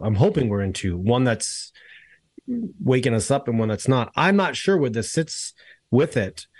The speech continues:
Um, 'cause immediately when Greg and I were just chatting earlier this week, messaging, we're sending each other stuff that, uh, our Patreon and our family, our, our close, uh, followers were all sending stuff.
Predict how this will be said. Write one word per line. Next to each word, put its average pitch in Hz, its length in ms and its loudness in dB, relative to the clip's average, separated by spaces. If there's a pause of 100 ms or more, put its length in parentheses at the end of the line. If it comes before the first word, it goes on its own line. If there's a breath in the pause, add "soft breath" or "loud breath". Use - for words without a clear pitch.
(240 loud breath)
Um, 113 280 2
'cause 127 180 2
immediately 151 380 2
when 123 120 2
Greg 127 260 2
and 117 80 0
I 113 100 2
were 110 160 0
just 101 220 -4
chatting 127 400 0
earlier 117 220 2
this 107 220 -2
week, 131 280 0 (140)
messaging, 123 480 0
we're 127 120 2
sending 131 320 -2
each 127 240 -4
other 110 320 0
stuff 123 440 -2 (600 loud breath)
that, 127 480 0 (200)
uh, 113 40 -8
our 107 720 0 (260)
Patreon 110 600 2
and 107 100 2
our 104 120 0
family, 120 440 0
our, 98 260 0
our 98 220 -2
close, - 420 -2
uh, 98 260 2 (640 loud breath)
followers 147 460 2
were 117 100 0
all 104 140 0
sending 143 400 0
stuff. 104 400 -8